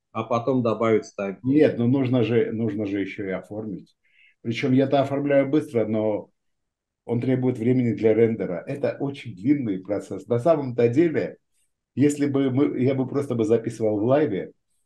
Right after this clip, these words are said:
Speaker 2: мне бы было бы гораздо проще. Но было бы гораздо сложнее моим гостям. Поэтому я все-таки, фу, как,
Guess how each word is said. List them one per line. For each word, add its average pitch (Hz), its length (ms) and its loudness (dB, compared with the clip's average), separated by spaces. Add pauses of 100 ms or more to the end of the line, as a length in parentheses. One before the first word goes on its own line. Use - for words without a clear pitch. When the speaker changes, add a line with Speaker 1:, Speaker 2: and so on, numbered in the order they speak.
(200)
Speaker 2:
мне 123 200 0
бы 147 120 6
было 131 240 0
бы 110 120 2
гораздо 107 380 2
проще. - 540 -6 (600)
Но 110 120 -4
было 165 240 4
бы 143 100 4
гораздо 120 320 4
сложнее 123 600 0
моим 104 600 -6 (100)
гостям. 98 500 -8 (420)
Поэтому 117 760 0
я 117 540 0
все-таки, 104 920 -8
фу, 139 160 0
как, - 180 -12